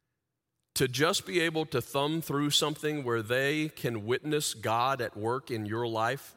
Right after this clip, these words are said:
there is just value in this, all right? So, I, I know at each campus there are some that are available today. You can check 'em out at,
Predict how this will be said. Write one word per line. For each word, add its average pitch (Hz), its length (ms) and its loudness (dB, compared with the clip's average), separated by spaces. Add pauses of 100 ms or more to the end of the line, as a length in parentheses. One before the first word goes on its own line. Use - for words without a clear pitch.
there 151 220 2
is 127 100 0
just 110 260 0
value 87 440 0
in 69 100 -12
this, - 320 -8 (160)
all 87 60 0
right? 120 200 4 (200)
So, 180 340 6 (420)
I, 143 200 8
I 151 80 8
know 185 200 6
at 160 140 4
each 185 200 4
campus 175 460 4
there 147 160 6
are 131 60 4
some 170 260 4
that 156 140 4
are 135 140 4
available 165 480 2
today. 165 320 4
You 147 120 0
can 123 140 0
check 160 240 4
'em 156 80 2
out 156 180 6
at, 131 120 0